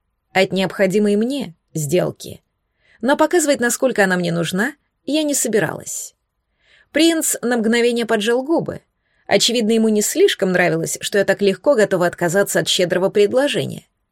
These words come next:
Наверное, ему было даже обидно. «Могу,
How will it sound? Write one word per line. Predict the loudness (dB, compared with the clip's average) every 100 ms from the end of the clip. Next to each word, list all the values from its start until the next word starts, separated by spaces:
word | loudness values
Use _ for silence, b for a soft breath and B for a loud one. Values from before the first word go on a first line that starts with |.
| _ _ _
Наверное, | 0 2 2 2 0
ему | 0 0 0
было | 0 0
даже | 0 -2 0
обидно. | -2 -2 -6 -8 -14 -20 _ _ _ _ _ _ _ _ _ _ _ _ _ _ _ -4
«Могу, | -2 -2 -2 -6 -6